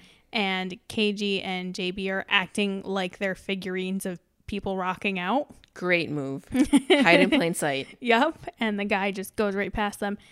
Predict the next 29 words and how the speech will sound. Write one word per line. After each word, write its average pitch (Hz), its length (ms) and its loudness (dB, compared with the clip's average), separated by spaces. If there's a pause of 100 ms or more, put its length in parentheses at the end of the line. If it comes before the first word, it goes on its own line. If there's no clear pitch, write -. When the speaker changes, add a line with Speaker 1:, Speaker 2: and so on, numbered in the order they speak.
(180)
Speaker 1:
And 214 160 0
then 202 80 0
he 220 120 -2
walkies 214 720 -2
and 214 200 -4
says 196 200 -8
he's 208 200 -8
gonna 190 180 -6
shoot - 400 -6
whoever 208 400 -4
is 202 120 -4
in 196 100 -4
there 202 160 -2
on 190 180 -4
sight. 226 400 -4 (260)
Speaker 2:
<laughs> - 320 -10 (320)
Speaker 1:
And, 214 280 4
but 208 260 4
it 214 140 -2
doesn't 214 340 -2
actually, 202 420 -4
like, 190 220 -4
connect 196 320 -4
to - 80 -6
the 196 140 -6
other 220 180 -6
one. 277 300 -6
<laughs> - 20 -20
So - 220 -6